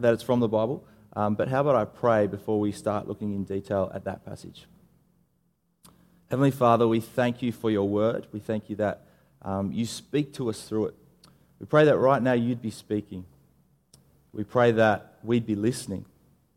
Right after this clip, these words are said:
And we pray that together, as we listen to you speak to us, we would be changed, that we would be inspired to live for you, live differently in this world. Amen.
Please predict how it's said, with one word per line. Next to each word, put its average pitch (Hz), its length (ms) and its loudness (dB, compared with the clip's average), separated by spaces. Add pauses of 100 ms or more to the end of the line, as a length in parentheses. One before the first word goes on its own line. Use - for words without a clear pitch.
(440)
And - 80 -14
we 101 80 -8
pray 113 300 0
that 104 240 0
together, 113 560 0 (360)
as 101 160 -8
we 110 120 0
listen 107 520 -2 (380)
to 107 100 -10
you 110 220 -2
speak 104 360 -6
to 92 140 -8
us, - 360 -14 (240)
we 107 120 -2
would 104 160 0
be 98 80 -8
changed, 98 600 -6 (840)
that 107 120 2
we 113 160 2
would 117 160 2
be 104 280 0
inspired 107 520 0
to - 80 -10
live 110 280 -2
for - 120 -8
you, 98 220 -2
live 98 300 -4
differently 95 560 -6
in 98 160 -6
this 92 240 -10
world. 82 260 -10 (800)
Amen. 92 420 -4